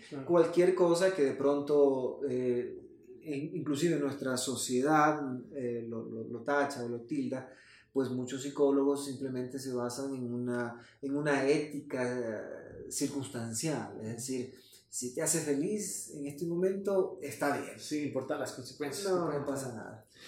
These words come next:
Speaker 1: Entonces, claro, o sea, en pocas, obviamente creemos en Dios, creemos en la oración, pero creemos que también podemos ir más profundo.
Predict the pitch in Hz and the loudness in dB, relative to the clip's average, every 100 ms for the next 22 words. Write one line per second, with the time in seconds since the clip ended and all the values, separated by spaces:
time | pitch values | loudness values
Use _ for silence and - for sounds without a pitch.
0 | - - - - - 165 147 180 190 220 | -16 -10 -4 6 8 8 6 4 4 4
1 | 214 160 - 185 156 175 180 147 156 147 | 6 4 4 6 6 4 0 0 0 0
2 | 131 139 139 143 143 139 131 123 120 156 | 2 2 2 -2 -2 -2 -2 -2 0 0
3 | 156 - - - - - 131 127 165 - | 0 -4 -16 -20 -18 -4 -2 0 0 0
4 | 147 151 147 139 139 151 - - - 131 | 0 0 0 0 2 2 0 -8 -8 -8
5 | - | -10